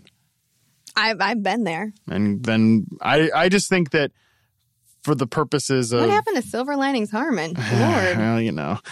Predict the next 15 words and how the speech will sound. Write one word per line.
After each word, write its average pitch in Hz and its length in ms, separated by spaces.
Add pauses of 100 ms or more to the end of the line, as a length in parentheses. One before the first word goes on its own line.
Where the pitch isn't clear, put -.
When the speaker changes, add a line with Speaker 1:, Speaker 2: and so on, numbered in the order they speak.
Speaker 2:
the 147 100
purposes 214 520
of, 147 160 (240)
I 139 140
think 151 160
for - 80
the 131 80
purposes 127 460
of 110 100
James 110 280
Washington, 107 520
it 107 260
makes 131 280
him, 123 100
like, 110 280